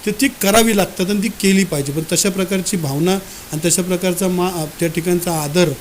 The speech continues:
त्या ठिकाणी आम्हाला मिळाला नाही किंवा तशा प्रकारचे विश्वासात आम्हाला घेतलेलं नाही आहे. त्यामुळं ठीक आहे, आता तुम्ही म्हणताय ते, ह्याच्या पुढं आता जर सत्तेत आल्यानंतर आम्ही लोक निश्चितपणे ती योजना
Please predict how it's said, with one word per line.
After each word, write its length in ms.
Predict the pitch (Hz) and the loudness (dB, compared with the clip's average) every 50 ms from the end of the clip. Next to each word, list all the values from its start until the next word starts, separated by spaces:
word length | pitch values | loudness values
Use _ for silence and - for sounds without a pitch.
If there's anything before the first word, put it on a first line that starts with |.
| - - - - - - - - | -10 -18 -18 -18 -18 -14 -6 -2
त्या 100 | 165 151 | -2 0
ठिकाणी 260 | 147 156 170 175 185 | 0 2 2 4 4
आम्हाला 300 | 175 170 175 180 185 190 | 4 2 2 2 2 2
मिळाला 400 | 180 175 175 180 202 214 214 214 | 4 4 6 6 6 6 6 6
नाही 220 | 196 180 156 160 | 6 6 4 2
किंवा 360 | 185 185 - - 170 175 170 175 | 2 0 0 -2 -2 0 0 0
तशा 140 | - - | 0 0
प्रकारचे 380 | 185 185 190 175 202 190 180 214 | 0 0 -2 -2 0 0 0 0
विश्वासात 640 | 196 156 151 165 - - - 214 214 196 240 208 208 | 0 2 2 4 4 4 6 4 4 4 2 2 0
आम्हाला 240 | 190 185 185 180 180 | 0 0 2 0 0
घेतलेलं 480 | 170 160 143 - - 151 151 147 143 | 0 0 -2 -4 -2 -2 0 2 2
नाही 140 | 143 139 131 | 2 0 -2
आहे. 160 | 123 131 156 175 - - - - - - - - - | -4 -4 -6 -6 -8 -12 -16 -16 -16 -16 -16 -10 -6
त्यामुळं 320 | - 202 214 233 240 254 262 247 - - | -2 2 4 4 4 4 2 -2 -4 0
ठीक 120 | - 254 240 | 0 0 4
आहे, 80 | 277 | 4
आता 320 | 240 226 214 - 214 208 202 | 4 4 4 4 2 2 0
तुम्ही 280 | - - 202 190 202 | -2 -2 0 2 4
म्हणताय 320 | 196 180 175 170 190 190 185 | 4 4 4 4 4 2 2
ते, 180 | 175 185 175 165 170 - - - - - - | 4 4 2 2 2 -4 -14 -18 -16 -8 -4
ह्याच्या 220 | 151 156 175 196 | -2 0 0 0
पुढं 240 | - - 196 208 220 | 0 2 4 6 6
आता 240 | 220 214 214 214 208 | 6 6 4 2 0
जर 160 | 202 214 208 | 2 2 2
सत्तेत 420 | 202 - 202 185 - - 202 180 | 2 2 2 2 2 2 2 2
आल्यानंतर 560 | 196 185 180 190 185 185 185 180 170 - 175 156 135 123 - - - - - - - - | 4 2 4 4 6 6 4 4 4 4 2 2 2 -2 -8 -14 -18 -18 -18 -14 -8 -2
आम्ही 220 | 156 180 190 190 | 0 2 4 4
लोक 140 | 202 202 214 | 2 2 2
निश्चितपणे 800 | 208 196 190 185 175 - 220 196 - - 214 214 214 220 220 226 | 2 4 4 4 4 2 0 0 -2 0 0 2 2 2 0 0
ती 200 | 226 - - 202 | -2 -2 -2 2
योजना 460 | 208 208 196 190 190 196 202 208 214 | 2 4 4 4 2 2 2 2 0